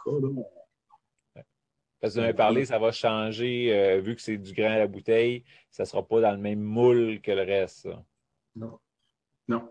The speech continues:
Speaker 1: Ce qu'on veut faire avec tout ce qui est grain à la bouteille, c'est ramener ça vraiment, euh, plus simple, puis mettre en valeur aussi le nom de la distillerie. Euh, parce qu'il y a bien des gens qui, tu sais, quand ils voient Beer Origin ou Bitter Key, ils savent pas nécessairement que c'est la distillerie Vice et Vertu qui fait ça.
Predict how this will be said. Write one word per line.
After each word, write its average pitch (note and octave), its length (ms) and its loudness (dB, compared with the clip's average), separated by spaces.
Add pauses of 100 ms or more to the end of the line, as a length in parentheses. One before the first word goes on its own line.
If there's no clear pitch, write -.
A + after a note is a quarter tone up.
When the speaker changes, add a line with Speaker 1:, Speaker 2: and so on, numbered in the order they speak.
Speaker 1:
Ce - 100 -16
qu'on C#3 140 4
veut B2+ 140 6
faire C3+ 280 4
avec G#2+ 240 2
tout - 120 -20
ce - 100 -16
qui C3 100 2
est A#2 60 2
grain A2 240 2
à A2 40 2
la A2 120 4
bouteille, A#2+ 400 0
c'est G#2 180 -6
ramener G2+ 240 0
ça A2+ 160 -4
vraiment, G#2 460 -2
euh, F2 1400 -12
plus A#2+ 140 -6
simple, C#3 360 -2 (140)
puis A2+ 120 -6
mettre A#2+ 240 0
en A2+ 100 2
valeur G#2+ 420 2
aussi G#2 300 -8
le G#2 200 -2
nom A2 180 -4
de G#2 100 -4
la F#2 40 -4
distillerie. G2 680 -10 (920)
Euh, - 120 -12
parce - 120 -12
qu'il G#2 80 -4
y G2+ 40 -2
a - 20 -2
bien A2+ 100 2
des A2+ 160 6
gens B2 320 0
qui, G2+ 400 -10
tu A2+ 120 -10
sais, A2 40 -8
quand G2+ 240 -12
ils F2+ 60 -10
voient G#2 160 -2
Beer G#2 180 0
Origin G2+ 480 -4
ou F#2+ 100 -8
Bitter G2+ 200 -6 (160)
Key, - 140 -16
ils - 60 -12
savent - 280 -6
pas C3+ 100 -4
nécessairement G#2+ 520 -4
que A2+ 60 -8
c'est G#2 120 -4
la F#2+ 140 -2
distillerie G2 580 -6
Vice G2+ 240 -4
et - 60 -6
Vertu G2 420 -8
qui - 100 -20
fait - 140 -8
ça. - 160 -10